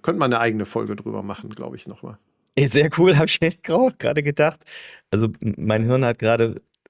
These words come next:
Speaker 2: äh, sofort, äh, angefangen zu rattern. Mega geil. Also zu sagen, okay, lass uns nochmal das agile Prinzip, ähm, maximiere die Summe der nicht getanen Arbeit nehmen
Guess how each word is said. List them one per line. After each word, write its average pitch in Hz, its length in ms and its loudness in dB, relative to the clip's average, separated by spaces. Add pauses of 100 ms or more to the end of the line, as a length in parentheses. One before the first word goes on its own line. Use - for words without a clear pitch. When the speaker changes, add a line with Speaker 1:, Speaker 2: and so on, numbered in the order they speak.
(180)
Speaker 2:
äh, 95 140 -4
sofort, 107 400 -6 (160)
äh, - 60 -18 (340)
angefangen 113 500 -2
zu 104 160 -4
rattern. 101 640 -2 (400)
Mega 104 360 4
geil. 101 280 2
Also 92 200 0
zu 98 180 -12
sagen, 101 320 0
okay, 90 240 -4
lass 90 180 -2
uns 104 140 -10
nochmal 95 340 0
das 92 240 -2
agile 95 460 -4
Prinzip, 107 840 -8
ähm, 101 420 -6 (1120)
maximiere 104 560 -2
die 101 80 0
Summe 98 180 0
der 95 140 4
nicht 101 160 -2
getanen 95 360 -4
Arbeit 104 320 -2
nehmen 92 320 -4